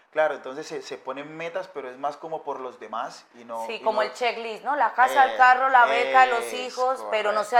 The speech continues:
Speaker 2: atreven a preguntarse o mirarse hacia adentro lo que tú hablas, a trabajar tu proceso y decir,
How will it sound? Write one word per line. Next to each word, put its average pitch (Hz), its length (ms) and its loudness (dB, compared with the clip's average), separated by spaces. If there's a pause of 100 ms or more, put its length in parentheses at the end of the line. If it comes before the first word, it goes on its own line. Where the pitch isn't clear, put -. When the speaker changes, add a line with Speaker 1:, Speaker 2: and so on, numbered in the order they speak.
Speaker 2:
atreven 247 220 0
a 247 120 0
preguntarse 196 580 -4
o 233 80 0
mirarse 190 440 -2
hacia 226 200 -2
adentro 220 240 -4
lo 226 140 -2
que 175 80 -6
tú - 120 -4
hablas, 196 280 4
a 180 80 -6
trabajar 175 500 4
tu 220 100 -10
proceso 220 380 -6
y 220 40 -6
decir, 202 300 -10